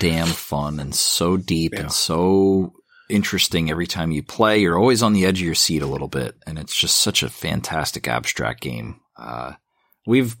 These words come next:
Speaker 1: we've
Speaker 2: And
Speaker 1: gushed about it forever. We, we need to get a hold of the guys that designed that game. I, I think I'm gonna make
Speaker 2: Yes.
Speaker 1: that a mission.
Speaker 2: And
Speaker 1: There's my
Speaker 2: the
Speaker 1: homework.
Speaker 2: expansion,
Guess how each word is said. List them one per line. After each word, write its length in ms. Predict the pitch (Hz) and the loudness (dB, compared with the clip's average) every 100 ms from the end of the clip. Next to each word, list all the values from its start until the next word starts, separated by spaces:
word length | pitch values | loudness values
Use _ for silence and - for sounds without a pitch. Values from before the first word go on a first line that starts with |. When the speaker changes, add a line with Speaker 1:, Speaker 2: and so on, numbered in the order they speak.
| - | 0
Speaker 1:
we've 180 | 104 | 2
Speaker 2:
And 100 | 104 | 4
Speaker 1:
gushed 260 | 101 87 - | 4 2 -2
about 260 | 82 78 69 | -2 -2 -4
it 60 | |
forever. 420 | - 73 65 73 76 | -8 -10 -10 -8 2
We, 180 | 165 | 2
we 300 | 202 165 139 | 4 2 4
need 200 | 185 170 | 4 4
to 40 | 120 | 2
get 160 | 87 80 | 2 -2
a 40 | |
hold 260 | 78 80 78 | -2 -4 -4
of 120 | 69 | -6
the 80 | 69 | -6
guys 280 | 71 71 | -6 -6
that 100 | - | -10
designed 360 | - - 110 113 | -10 -10 -8 -10
that 140 | - | -12
game. 280 | - - 98 _ 85 | -12 -14 -16 _ -6
I, 220 | 95 113 | -2 -2
I 20 | |
think 180 | 117 101 | 0 0
I'm 140 | 90 | 0
gonna 140 | 82 76 | 0 -4
make 140 | 71 | 0
Speaker 2:
Yes. 180 | 107 - | 0 0
Speaker 1:
that 60 | 62 | -4
a 20 | |
mission. 360 | 58 - - - _ _ _ _ _ _ - - - | -4 -6 -8 -14 _ _ _ _ _ _ -20 -14 0
Speaker 2:
And 380 | 123 127 104 104 | 4 4 2 0
Speaker 1:
There's 160 | 123 | 2
my 100 | 123 | 4
Speaker 2:
the 40 | 101 | 4
Speaker 1:
homework. 160 | 95 | 4
Speaker 2:
expansion, 680 | 73 - 107 110 - 95 95 | 2 2 2 2 0 -2 -4